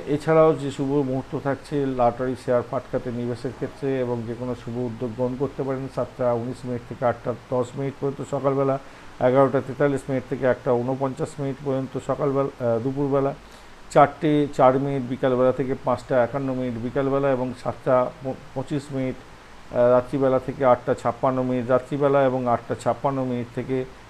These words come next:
দশটা ছত্রিশ মিনিট পর্যন্ত সময়। এছাড়া এগারোটা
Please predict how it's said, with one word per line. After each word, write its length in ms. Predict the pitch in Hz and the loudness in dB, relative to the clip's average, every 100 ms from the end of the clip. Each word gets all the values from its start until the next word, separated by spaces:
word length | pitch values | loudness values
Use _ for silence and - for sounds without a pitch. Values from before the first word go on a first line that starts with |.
| - | -6
দশটা 600 | 113 131 - 143 131 127 - - | 2 2 4 2 4 4 0 -6
ছত্রিশ 320 | 139 - 147 - 135 | -6 -4 -6 -6 -6
মিনিট 140 | 120 - | -6 -4
পর্যন্ত 280 | 127 127 131 - | -4 -2 -4 -4
সময়। 280 | 135 139 143 - - - - | -2 -2 -6 -14 -20 -14 -6
এছাড়া 480 | 139 147 131 127 120 | 0 4 6 6 6
এগারোটা 320 | 131 131 | 4 2